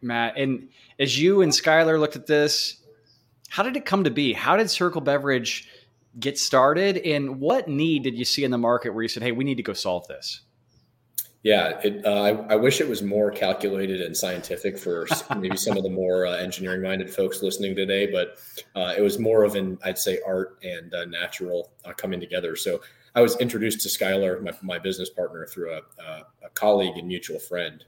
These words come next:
Speaker 2: Um, and at the time, Skylar was, uh, brewing kombucha out in the Pacific Northwest, which is
Speaker 1: Hmm.
Speaker 2: really the entry point for kombucha and probiotic-based beverages into the U S. And I know we'll talk more about functional foods here in a bit. Um, he was on a mission to scale up this product that he loved and, and had been producing, and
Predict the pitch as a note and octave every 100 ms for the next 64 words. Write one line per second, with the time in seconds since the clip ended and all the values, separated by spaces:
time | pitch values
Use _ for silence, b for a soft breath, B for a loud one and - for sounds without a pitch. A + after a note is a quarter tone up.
0 | _ b b b _ F#2 E2+ D#2+ - G#2
1 | A2 - A2+ G2+ G2+ G2+ G2 F#2+ F2+ F2
2 | - G2 F2+ - G#2+ G#2+ G2 G2+ F#2+ G2
3 | - F2 F2+ F2+ E2+ - - F#2+ F2 F#2+
4 | E2+ F2 F2+ E2+ - - - b b b
5 | _ - G2+ - F#3 C#3 F#2 G#2 A#2 G2+
6 | - F#2 F2+ - F2 E2 - G2 F#2+ F#2+
7 | G2 E2+ - F#2+ E2+ F2 E2 D#2+ E2+ E2
8 | - F2 E2+ E2 E2 E2+ D#2+ D#2+ D#2+ D#2
9 | - F2+ F#2 F2 - E2+ - E2+ E2 E2
10 | - F2 - F2+ G2 F#2 - E2+ E2 F#2
11 | E2+ - b b b b - F2+ E2+ D#2+
12 | D2+ _ _ - - - - B2+ B2 G#2+
13 | G#2 G2+ G2+ G#2+ F#2+ F#2 - - F#2+ F#2+
14 | F#2 F2 - - G2 F#2+ - E2 F#2+ F#2
15 | F2+ F#2 E2+ E2+ E2 E2 F2 E2+ E2+ E2
16 | E2+ F#2 - F2+ E2+ E2